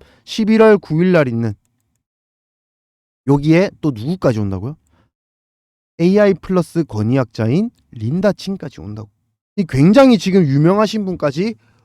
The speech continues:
오게 되니까 아무래도 에이아이 관련된 기업들 더 많이 급등이 나올 수밖에 없다는 거예요.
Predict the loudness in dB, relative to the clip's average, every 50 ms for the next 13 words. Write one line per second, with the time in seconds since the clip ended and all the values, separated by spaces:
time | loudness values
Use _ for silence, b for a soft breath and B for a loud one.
0 | _ _ _ 2 4 6 6 6 6 6 4 2 0 -2 0 4 4 6 6 4
1 | 2 b b b b b 0 2 4 6 6 6 6 6 6 6 6 6 4 4
2 | 4 6 6 6 6 6 4 0 -6 _ _ _ _ _ _ _ _ _ _ 2
3 | 4 6 6 6 6 6 4 4 6 4 4 2 0 -6 _ 2 4 4 4 4
4 | 0 -4 -6 -6 -8 _ _ _ _ _ _ _ _ _ _ _ _ _ _ -6
5 | -2 0 0 0 0 -2 -4 -8 -14 -16 -12 -10 -8 -8 -8 -8 -8 -10 -10 -10
6 | -10 -14 -16 -16 -16 -14 _ -18 -16 _ -12 -10 -10 -10 -12 -14 -16